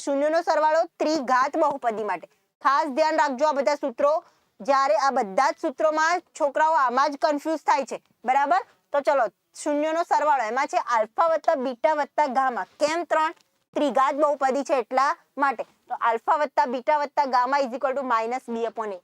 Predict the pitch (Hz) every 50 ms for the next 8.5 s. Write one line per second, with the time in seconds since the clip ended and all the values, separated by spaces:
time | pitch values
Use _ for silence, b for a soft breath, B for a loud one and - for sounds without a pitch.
0 | - - 262 277 294 - - - 262 254 254 247 285 269 - 262 254 247 220 185
1 | 175 170 - 196 190 190 185 - 247 226 226 233 226 - 262 233 214 220 220 -
2 | - 277 277 294 285 294 285 302 320 b b b b b - 254 233 214 214 -
3 | 277 269 262 240 - 254 240 247 247 220 262 262 262 262 254 - 262 254 226 233
4 | 220 220 233 247 254 247 262 269 254 240 _ _ _ _ - 202 208 214 220 240
5 | 262 - - 240 240 247 240 226 247 240 226 208 165 - _ _ _ _ _ -
6 | 240 269 277 - - 285 233 - 254 262 262 - - 285 226 208 196 180 165 156
7 | - - _ _ _ _ _ _ _ _ _ _ _ _ _ _ _ _ _ _
8 | _ _ _ _ _ _ - 220 240 269